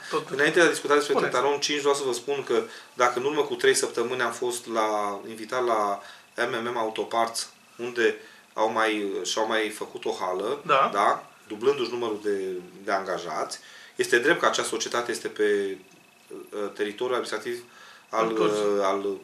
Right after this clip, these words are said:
Speaker 2: municipiului Turda, cu toate acestea, mulți angajați de acolo sunt din Câmpia Turzii.
Speaker 1: Da.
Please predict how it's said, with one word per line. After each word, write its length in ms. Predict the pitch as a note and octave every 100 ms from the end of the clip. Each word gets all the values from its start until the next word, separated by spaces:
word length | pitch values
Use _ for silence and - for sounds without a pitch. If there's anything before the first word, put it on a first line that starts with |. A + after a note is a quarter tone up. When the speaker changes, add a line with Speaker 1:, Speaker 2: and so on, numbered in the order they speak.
| - - _ - -
Speaker 2:
municipiului 600 | A2+ A2 A2 A#2+ C3 A#2
Turda, 400 | A2+ G2 F#2+ A#2+
cu 100 | C3
toate 220 | B2 B2
acestea, 300 | A#2 A#2 A#2 A2
mulți 220 | A2+ A#2
angajați 340 | A2+ G#2 A2 A2
de 60 |
acolo 280 | G#2+ - A2
sunt 160 | A2 A2+
din 100 | A2
Câmpia 280 | A#2 B2+ B2+
Turzii. 400 | D3 G#2+ F2 -
Speaker 1:
Da. 240 | G#3 -